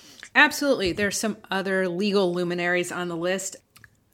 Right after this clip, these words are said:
Dale Ho, the director of A C L U's Voting Rights Project, has been nominated for the federal bench. He would be the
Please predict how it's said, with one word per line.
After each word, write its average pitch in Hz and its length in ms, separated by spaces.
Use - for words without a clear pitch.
Dale 202 320
Ho, 196 420
the 196 140
director 175 500
of 147 140
A 175 100
C 170 220
L 165 100
U's 165 280
Voting 151 380
Rights 165 300
Project, 208 580
has 202 140
been 180 160
nominated 180 500
for 185 140
the 165 80
federal 165 380
bench. 170 400
He 214 140
would 202 140
be 202 100
the 185 220